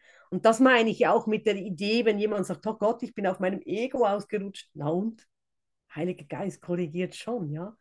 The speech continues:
wenn's zu arg ist, sag ich dann schon, „Hey, jetzt aber du. Da schauen wir mal, dass wir wieder auf eine sch-, gute Bahn kommen zusammen.“ Aber warum sollte man sich gegenseitig die ganze Zeit korrigieren? Das, das ist nicht anziehend.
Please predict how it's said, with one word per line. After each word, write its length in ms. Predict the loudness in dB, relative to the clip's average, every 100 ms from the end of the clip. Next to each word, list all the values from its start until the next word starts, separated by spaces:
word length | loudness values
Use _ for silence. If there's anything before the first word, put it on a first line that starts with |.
| _ -6 -2
wenn's 180 | -2 -2
zu 180 | -4
arg 300 | 2 2 0 -8 _ _ -10
ist, 180 | -8
sag 180 | -4 -4
ich 100 | -2
dann 160 | -2 -2
schon, 240 | 0 0
„Hey, 120 | 0 0
jetzt 300 | -2 -4 -6
aber 180 | -4
du. 240 | -4 -6 -8 _ _ _ _ _ -8
Da 100 | -2
schauen 340 | 6 8 8
wir 140 | 8 6
mal, 140 | 4
dass 120 | 0
wir 140 | 2 2
wieder 220 | 4 4
auf 60 | 4
eine 100 | -2
sch-, 100 | -4 -14 -20 _
gute 300 | 2 4 4
Bahn 440 | 4 6 8 8 8
kommen 340 | 6 4 2
zusammen.“ 460 | -2 -2 2 2 2
Aber 200 | 0 -2 -8 _ -12
warum 340 | -6 0 0
sollte 360 | 0 -4 -4 -2
man 160 | -2 -4
sich 200 | -8 -8
gegenseitig 600 | -6 -6 -8 -8 -8 -12
die 120 | -8
ganze 360 | -4 -4 -6 -12
Zeit 260 | -10 -14
korrigieren? 520 | -10 -8 -6 -4 -4 -2
Das, 320 | -4 -6 _
das 140 | -8 -8
ist 120 | -6
nicht 180 | -6 -4
anziehend. 560 | -6 -8 -12 -14 -16